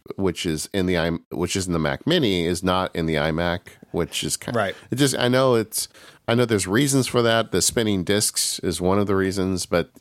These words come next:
Speaker 1: i-, it's just
Speaker 2: Mm-hmm.
Speaker 1: weird to me that you'd buy an iMac. Let's say you bought a four thousand dollar iMac, you spec it up,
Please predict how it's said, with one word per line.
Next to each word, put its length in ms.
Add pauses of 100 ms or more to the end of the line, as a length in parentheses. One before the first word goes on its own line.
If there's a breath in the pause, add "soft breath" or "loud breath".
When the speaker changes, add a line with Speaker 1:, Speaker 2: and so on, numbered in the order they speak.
(140)
Speaker 1:
i-, 40
it's 320
just 140
Speaker 2:
Mm-hmm. 100
Speaker 1:
weird 300
to 100
me 300
that 300
you'd 160
buy 200
an 100
iMac. 420 (380 loud breath)
Let's 140
say 100
you 120
bought 260
a 60
four 280
thousand 380
dollar 260
iMac, 420
you 100
spec 360
it 100
up, 200